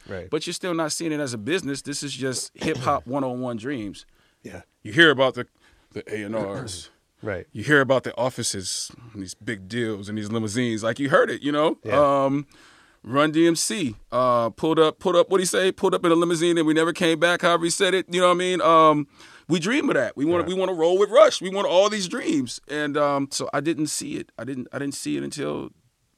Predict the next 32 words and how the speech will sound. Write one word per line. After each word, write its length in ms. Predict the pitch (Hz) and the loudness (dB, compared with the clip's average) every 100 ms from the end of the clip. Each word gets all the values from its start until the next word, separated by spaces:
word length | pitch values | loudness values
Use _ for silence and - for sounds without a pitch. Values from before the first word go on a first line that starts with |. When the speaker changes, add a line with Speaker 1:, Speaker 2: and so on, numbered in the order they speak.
| - | -14
Speaker 2:
motherfuckers 420 | 107 127 139 139 | -12 -10 -12 -12
started 260 | 147 151 - | -10 -10 -10
throwing 140 | - | -12
money 260 | 117 147 170 | -8 -8 -8
at 140 | - | -10
me. 160 | 104 101 | -10 -10
And 100 | 95 | -10
I'm 220 | 101 98 - | -12 -12 -8
in 160 | 113 | -6
New 80 | 117 | -6
York 260 | 120 131 - | -6 -8 -10
for 140 | 120 | -12
a 20 | |
huge 300 | 110 131 131 | -10 -12 -12
bidding 240 | - 156 120 | -10 -8 -6
war. 180 | 110 101 | -8 -8
I'm 220 | 101 - _ _ - _ _ | -10 -14 _ _ -20 _ _
all 220 | 117 131 | -4 0
over 220 | 151 165 | 0 2
the 80 | 127 | -2
place. 440 | - 110 104 - - - | -4 -8 -8 -12 -16 -10
And 220 | 113 110 | -8 -8
then 200 | 120 120 | -6 -8
it's 220 | 113 110 | -8 -12
very 400 | - 101 113 113 | -12 -10 -6 -6
overwhelming. 800 | - 110 107 107 117 120 107 104 _ _ _ | -6 -8 -8 -8 -6 -6 -8 -12 _ _ _
And, 440 | - 107 104 101 - | -12 -10 -10 -12 -10
you 100 | 139 | -10
know, 260 | 110 135 135 _ | -10 -14 -20 _
uh, 640 | 101 90 82 62 64 55 50 _ - | -20 -18 -18 -18 -20 -20 -20 _ -18
that 180 | 104 | -16
wasn't 360 | - 110 104 | -12 -12 -12